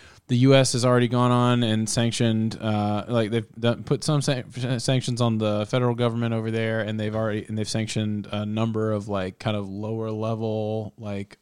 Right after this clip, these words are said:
oligarchical families, um, and businessmen. Um, but all of nato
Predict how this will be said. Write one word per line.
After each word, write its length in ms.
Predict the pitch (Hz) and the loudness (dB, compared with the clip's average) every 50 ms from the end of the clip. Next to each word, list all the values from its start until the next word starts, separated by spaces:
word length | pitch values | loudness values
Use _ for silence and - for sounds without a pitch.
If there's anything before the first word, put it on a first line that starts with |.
| _ _ - | _ _ -6
oligarchical 920 | 113 110 110 110 110 107 110 - - _ _ 104 104 101 101 101 101 98 | -6 -4 -4 -4 -4 -6 -8 -8 -12 _ _ -6 -6 -4 -4 -4 -6 -6
families, 720 | - - 110 113 113 110 113 110 110 107 110 110 - - - - _ _ _ _ - - - - _ - | -6 -4 -4 -2 -2 -2 -4 -4 -4 -4 -4 -6 -8 -12 -16 -20 _ _ _ _ -20 -20 -20 -20 _ -2
um, 540 | 117 113 110 104 104 104 101 101 101 98 - _ _ _ _ _ _ _ _ _ | 0 2 2 4 2 2 2 0 -2 -2 -6 _ _ _ _ _ _ _ _ _
and 160 | 127 117 107 | 0 0 2
businessmen. 760 | 110 117 110 107 113 - - 113 110 110 107 107 107 101 - _ _ _ _ _ _ _ _ _ | 2 2 2 0 -2 0 0 0 0 2 2 0 0 -2 -6 _ _ _ _ _ _ _ _ _
Um, 500 | 110 104 104 101 98 98 98 98 101 - - _ _ _ _ _ _ _ _ _ _ _ _ _ _ _ _ _ _ _ _ _ _ _ _ _ _ _ | -2 2 2 2 2 2 0 -2 -4 -6 -8 _ _ _ _ _ _ _ _ _ _ _ _ _ _ _ _ _ _ _ _ _ _ _ _ _ _ _
but 300 | 120 120 143 139 131 135 - - - _ _ _ _ | -4 0 2 2 2 0 -8 -20 -20 _ _ _ _
all 220 | 151 196 220 208 170 | 4 4 6 6 4
of 100 | 127 117 | 2 0
nato 420 | 117 104 87 87 - - - - | -2 -2 -2 -6 -10 -12 -16 -18